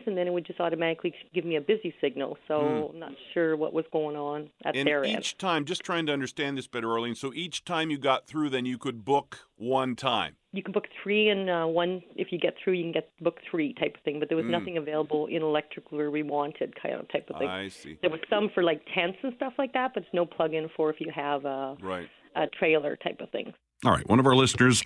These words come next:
Speaker 2: Arlene, frustrated this morning trying to book camping spots for their new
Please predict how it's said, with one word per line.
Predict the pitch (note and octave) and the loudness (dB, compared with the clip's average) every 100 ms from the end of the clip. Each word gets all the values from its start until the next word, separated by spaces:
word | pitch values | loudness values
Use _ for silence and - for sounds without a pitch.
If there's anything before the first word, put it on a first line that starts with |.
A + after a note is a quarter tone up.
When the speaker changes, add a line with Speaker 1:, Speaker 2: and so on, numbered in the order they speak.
| - | 6
Speaker 2:
Arlene, | C3 C3 C3+ D3 C#3+ A2+ D2+ | 8 8 8 8 8 8 4
frustrated | - C3+ C#3+ - G#2+ G2 F2 B2 | 6 6 6 4 6 6 6 4
this | A#2 - | 2 2
morning | G#2 F2+ F#2+ A#2 | 6 8 8 6
trying | - F2+ G2+ G#2+ | 6 6 6 6
to | G#2+ G2+ G#2+ F#2+ G#2 | 6 8 6 4 4
book | G#2 G#2 - - - _ _ _ - | 6 6 0 -10 -18 _ _ _ 0
camping | A#2+ A#2 G#2+ G#2 | 6 6 8 6
spots | G2 - F2+ E2 B2+ - - - _ | 6 6 6 6 4 0 -2 -6 _
for | - E2 | -2 4
their | E2+ | 6
new | F#2 G2 F#2+ F2+ | 8 8 8 6